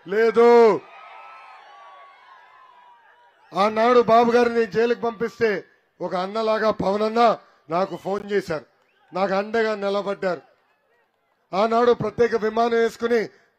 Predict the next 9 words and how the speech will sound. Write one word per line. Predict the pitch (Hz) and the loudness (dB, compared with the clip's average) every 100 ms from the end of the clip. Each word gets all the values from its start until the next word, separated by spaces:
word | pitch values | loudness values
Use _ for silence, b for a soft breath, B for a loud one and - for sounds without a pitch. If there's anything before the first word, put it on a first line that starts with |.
| - | -4
పవన్ | 185 220 | -2 -2
అన్న | 226 220 | -4 -2
ఆంధ్ర | 202 220 220 | -2 -4 -4
రాష్ట్రానికి | 214 208 - 208 196 | -4 -4 -6 -10 -6
రావాలనుకుంటే | 202 214 214 208 196 214 247 214 b b | -4 -4 -6 -8 -10 -4 -4 -4 b b
ఆయన | 196 196 | -6 -4
పర్మిషన్ | 180 190 208 202 214 | -6 -6 -6 -8 -10
క్యాన్సిల్ | 185 190 180 190 | -8 -10 -8 -10
చేశారు. | 185 151 165 | -8 -8 -10